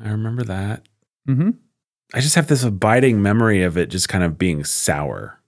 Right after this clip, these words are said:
Speaker 1: Like, the whole story of Superman abandoning the Earth and Lois Lane feeling betrayed and all the kind of daddy issues stuff was so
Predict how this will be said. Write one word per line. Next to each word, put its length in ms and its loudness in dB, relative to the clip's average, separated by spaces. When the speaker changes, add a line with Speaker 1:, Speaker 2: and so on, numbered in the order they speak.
Speaker 1:
Like, 420 -8
the 140 -2
whole 580 2
story 640 2
of 420 -8
Superman 540 -2
abandoning 760 -2
the 120 -6
Earth 400 -6
and 80 -4
Lois 360 -4
Lane 320 -6
feeling 360 -6
betrayed 760 -6
and 240 -8
all 140 -10
the 100 -10
kind 200 -8
of 80 -8
daddy 360 -6
issues 380 -8
stuff 600 -10
was 920 -4
so 880 -2